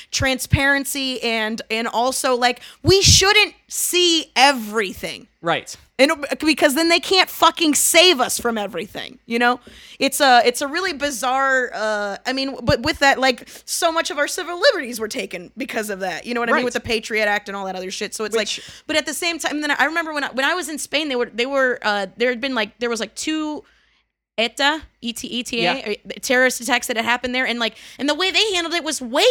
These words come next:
Speaker 1: different. Like, I never even heard of them here. You know
Speaker 2: Right.
Speaker 1: what I mean? And they're still doing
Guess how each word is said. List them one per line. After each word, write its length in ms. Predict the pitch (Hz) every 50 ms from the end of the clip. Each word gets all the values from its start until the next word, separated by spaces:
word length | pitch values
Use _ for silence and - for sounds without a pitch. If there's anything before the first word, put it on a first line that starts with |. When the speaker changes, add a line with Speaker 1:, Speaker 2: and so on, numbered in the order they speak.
| 440
Speaker 1:
different. 300 | 285 262 233 - 202 185
Like, 120 | 214 240 -
I 140 | - 320 403
never 220 | 381 320 294 269 302
even 180 | 294 254 277
heard 400 | 254 240 285 370 440 480 453 453
of 120 | 311 240 208
them 300 | 214 190 175 185 202 196 _ _ _ _ _ _
here. 520 | - - - 359 392 453 320 294 339 427 - _ _ _ _ _ _ _
You 80 | 285 330
know 60 | 359
Speaker 2:
Right. 80 | 349 320
Speaker 1:
what 40 | 302
I 20 |
mean? 180 | 294 302 320 302
And 140 | - 294
they're 120 | 339 392 403
still 220 | 403 - 392 370
doing 240 | 339 359 349 330 294